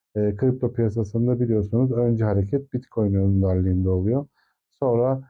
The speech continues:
diğer işte gerek Ethereum olsun, diğer altcoin'lerin hareketleri gerçekleşiyor. Şimdi burada baktığımızda özellikle Bitcoin ve Ethereum hareketine iki tane majör aktör, e, Ethereum'un fiyat olarak geri kaldığını görüyoruz. Yani şu anda işte iki bin altı yüz dolar seviyelerinde.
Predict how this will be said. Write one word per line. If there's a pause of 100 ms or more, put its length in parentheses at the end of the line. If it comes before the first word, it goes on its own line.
(240)
diğer
işte
gerek
Ethereum
olsun,
diğer
altcoin'lerin
hareketleri
gerçekleşiyor. (480)
Şimdi (480)
burada (340)
baktığımızda
özellikle
Bitcoin
ve
Ethereum
hareketine
iki
tane
majör
aktör, (580)
e,
Ethereum'un
fiyat
olarak
geri
kaldığını
görüyoruz.
Yani
şu
anda
işte
iki
bin
altı
yüz
dolar
seviyelerinde.